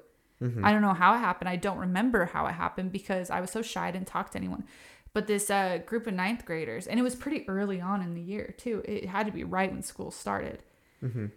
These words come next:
Speaker 2: Uh, she, like, became my best friend, and, like, all the other seventh graders, like, "Devin's hanging out with ninth graders. Like, screw Devin." Like, so all the seventh graders hated me. So I became locker buddies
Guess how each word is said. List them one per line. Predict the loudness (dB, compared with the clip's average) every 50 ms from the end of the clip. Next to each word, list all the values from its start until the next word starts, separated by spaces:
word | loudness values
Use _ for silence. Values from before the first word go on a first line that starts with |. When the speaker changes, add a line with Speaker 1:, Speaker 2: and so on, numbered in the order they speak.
| _ _ -4
Speaker 2:
Uh, | -2 0 0 0
she, | -2 -4 -2 2 4 4
like, | 4 4 2 0
became | -2 0 2 2 4
my | 4 4
best | 4 4 2 2 2 0
friend, | 0 0 0 0 0 -2 -2 -4
and, | -4 -4 -4
like, | -4 -4 -2
all | 0 0 0
the | 2 2
other | 0 0 -2
seventh | -2 -4 -4 -6 -6 -6
graders, | -6 -6 -4 -4 -6 -6
like, | -8 -10 -8 _
"Devin's | 2 4 4 4 4 2 2
hanging | 2 0 0 0
out | 0 0
with | 0 0
ninth | 0 -2 -2 -2
graders. | -2 -2 -2 0 0 0 -2 -2 -2 -4
Like, | -4 -6 -6 -8 -2
screw | -2 -2 0 0 -2 -2
Devin." | -2 -4 -6 -6 -6 -6 -6 -4 -4 -4
Like, | -4 -4 -6 -8 -10 -4
so | 0 2 4 4
all | 4 4
the | 4
seventh | 2 0 0 0 -2 -6
graders | -8 -8 -8 -10 -12
hated | -8 0 4 6 6 8 6 4 2
me. | -2 -6 -8 -10 -14 -20 -20 -20 -20 -18 -6
So | 2 6 6
I | 6
became | 6 4 2 2 0 2 6 12
locker | 12 12 12 12 12 6 2 4
buddies | 4 2 2 2 0 -2 -4 -8 -14